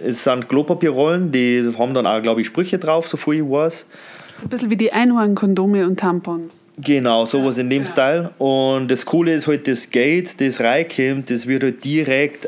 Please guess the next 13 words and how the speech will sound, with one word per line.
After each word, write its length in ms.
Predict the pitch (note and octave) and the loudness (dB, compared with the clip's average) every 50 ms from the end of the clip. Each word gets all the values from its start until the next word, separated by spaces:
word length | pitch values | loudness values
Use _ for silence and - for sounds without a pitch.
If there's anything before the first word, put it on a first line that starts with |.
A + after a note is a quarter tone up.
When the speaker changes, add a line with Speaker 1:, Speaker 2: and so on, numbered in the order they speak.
| - - | -10 -4
Speaker 1:
äh, 40 | - A2+ B2 B2 B2 - | -4 -2 0 0 0 2
ausgeben 840 | - A2+ B2+ C#3 C#3+ - - - - C3+ C3 C3+ C3+ C3+ C3 B2+ | 2 2 0 0 -2 -4 -8 -4 -2 0 0 0 0 -2 -4 -6
für 640 | B2 - - C3+ B2+ B2+ B2+ C3 B2+ B2+ B2+ B2+ B2 - - - - - - | -8 -4 -4 -2 0 0 0 2 2 2 0 0 -4 -6 -14 -16 -16 -10 -6
Empowerment-Workshops 1500 | - A#2+ - - - B2+ C#3 C#3+ C#3+ C#3 C3+ C3+ C3+ C3 B2+ - - A#2+ B2+ C3 C3 B2+ - - - B2 A#2+ B2 A#2+ - E2+ | -6 -4 -4 0 0 2 2 2 0 0 0 0 -2 -2 -4 -4 -2 0 0 0 0 -2 -4 -2 0 0 0 0 -2 -4 -4
und 160 | A2+ A2+ A2+ | -4 -2 -2
antirassistische, 1300 | - A#2 A#2+ A#2 - B2+ A2+ A2+ A2+ - C3 B2+ B2 - C3 A#2+ - - A#2+ A2+ A2+ A2 A2 A2+ A#2 - - | -2 -2 -4 -2 -4 -2 -2 -2 -2 -2 -4 -4 -2 -4 -4 -4 -2 -2 0 0 2 2 0 0 -2 -4 -6
äh, 200 | - A#2 A2 A2 | -6 -4 -2 -2
Aufklärungsarbeit. 1160 | - - G#2 A2+ - - - A2+ G#2+ G#2 G2+ G#2 G2 - - G2+ G#2 G#2 G#2+ G#2+ A#2 B2+ - - - - - - - - A#3 G#3 F#3+ F#3 - - - - - - _ - | 0 0 0 -2 -2 -2 0 0 0 0 -2 -6 -6 -4 -2 -2 0 0 0 0 -2 -4 -6 -12 -20 -20 -20 -20 -16 -14 -12 -12 -12 -14 -18 -20 -20 -20 -20 -20 _ -6
Speaker 2:
Cool. 60 | - A#2+ | -2 0
Speaker 1:
Und 340 | A#2 A2+ A2+ A2+ A2+ A2+ G#2+ A2+ | 0 0 0 0 -2 -2 0 2
ja, 260 | A2 A2+ A#2+ A#2+ A2 F#2+ E2+ - - - - - - - - _ _ | 2 4 2 2 0 -4 -10 -16 -18 -20 -20 -20 -20 -20 -20 _ _
da, 420 | - A2 G#2+ A2 A2+ A2 A2+ A#2 A2 - - - - A#2+ - - - - - - - | -2 0 2 2 2 2 0 0 -2 -6 -14 -20 -20 -20 -20 -20 -20 -20 -20 -12 -10
mm, 200 | B2 B2 B2 | -8 -6 -6